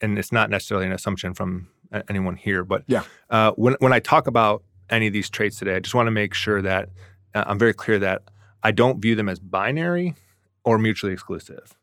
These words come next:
Speaker 2: Okay,
Speaker 1: Right?
Speaker 2: beautiful.
Speaker 1: And so if, if, if I say, like, self-composure is a, a necessary masculine attribute, and especially in my line of work, I'm not saying that that means that, that it's not also feminine or that there are, women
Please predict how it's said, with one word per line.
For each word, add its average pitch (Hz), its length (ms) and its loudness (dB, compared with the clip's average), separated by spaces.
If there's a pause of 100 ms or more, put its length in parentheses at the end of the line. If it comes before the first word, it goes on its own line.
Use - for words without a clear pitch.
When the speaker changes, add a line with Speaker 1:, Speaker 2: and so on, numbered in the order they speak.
(180)
Speaker 2:
Okay, 107 160 -6
Speaker 1:
Right? 90 160 -8
Speaker 2:
beautiful. 95 440 -2
Speaker 1:
And 110 180 -2
so 113 240 2
if, 98 200 -2
if, - 200 0
if 113 120 -4
I 117 300 4
say, 104 680 -2 (1000)
like, 92 160 -6
self-composure 101 760 -2
is 90 320 -12 (260)
a, 98 260 -4
a 104 40 -2
necessary 98 600 -4
masculine 95 800 -6 (220)
attribute, 101 460 -2
and 107 80 -12
especially 95 440 -6
in 92 120 -6
my 90 140 -4
line 90 200 -6
of 90 80 -12
work, 98 340 -6 (500)
I'm 113 80 0
not 117 180 0
saying 101 540 0
that 92 220 -4
that 101 200 -4
means 92 300 -6
that, 90 220 -6 (240)
that 95 280 -4
it's 98 180 -6
not 98 220 2
also 92 400 -2 (160)
feminine 131 460 2
or 98 140 -4
that 92 120 -4
there 95 100 0
are, 92 100 2 (180)
women 101 260 0